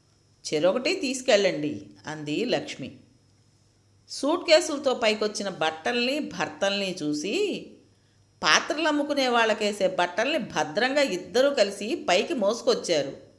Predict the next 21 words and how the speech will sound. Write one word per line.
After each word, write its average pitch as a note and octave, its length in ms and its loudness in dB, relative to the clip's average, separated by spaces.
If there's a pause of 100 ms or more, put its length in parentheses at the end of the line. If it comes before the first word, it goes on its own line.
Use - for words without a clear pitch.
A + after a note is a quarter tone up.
(420)
అని E3+ 300 -4
సుమిత్ర F#3 440 -4
అంటే, D3+ 680 -2 (540)
సెంటిమెంటల్గా B3 1000 0
ఆవిడ G3+ 300 2
మీకు F3 280 -4
అంటగట్టడం, D3+ 760 -2 (500)
సిగ్గు D4+ 360 -2
లేకుండా C4 480 4
మీరివి G3+ 360 0
తెచ్చుకోవడం D#3 800 -2 (360)
అని D3+ 460 -6
గీత G3+ 220 2
అంది. C#3 320 -2 (1200)
మీరిద్దరూ B3 680 4
ఇలా B3+ 280 4
లబలబా G3+ 600 6
మాట్లాడటం G#3 640 0
వలన E3+ 480 0
ప్రయోజనం F#3+ 560 2
లేదు. D3 420 -2